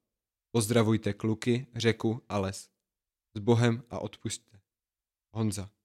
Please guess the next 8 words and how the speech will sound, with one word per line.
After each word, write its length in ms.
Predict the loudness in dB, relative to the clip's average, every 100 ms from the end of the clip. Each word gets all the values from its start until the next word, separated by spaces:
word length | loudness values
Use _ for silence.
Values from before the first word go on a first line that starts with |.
| _ _ _ _ _ _ _ _ _ _ _ _ _ _ _ _ _ _
P 200 | 6 6
S. 380 | 8 6 4 -2 _ _ _ _ _
Odpusťte 480 | -4 0 4 6 8
mi 120 | 8
chyby. 320 | 8 6 4 0 -6 _ _ _ _ _
V 40 |
tom 180 | 6 10
rozrušení. 760 | 10 10 8 6 6 4 2